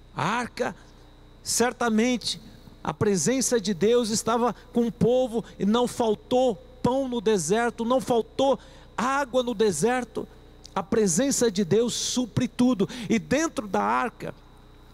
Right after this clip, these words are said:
havia o maná. O maná. E havia também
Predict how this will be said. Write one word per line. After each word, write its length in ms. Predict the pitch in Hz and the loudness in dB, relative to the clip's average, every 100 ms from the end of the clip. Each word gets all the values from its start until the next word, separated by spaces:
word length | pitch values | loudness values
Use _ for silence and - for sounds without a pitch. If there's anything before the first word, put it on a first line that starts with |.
| - - - - | -20 -20 -14 -6
havia 460 | 170 156 214 208 196 | -4 0 0 0 0
o 160 | 190 | -2
maná. 600 | 185 185 165 165 165 143 - - - - - - - - - - - - - - - - - - - - - - | 0 0 0 -2 -2 -6 -12 -20 -20 -20 -20 -20 -20 -20 -20 -20 -20 -20 -20 -20 -20 -20 -20 -20 -20 -20 -10 -2
O 60 | |
maná. 520 | 160 165 147 135 127 123 - - - - - - - - - - | 0 0 -2 -4 -4 -8 -16 -20 -20 -20 -20 -20 -20 -20 -12 0
E 140 | 175 | 2
havia 300 | 180 156 233 | 2 0 -2
também 540 | - 196 196 208 208 | 0 0 0 0 0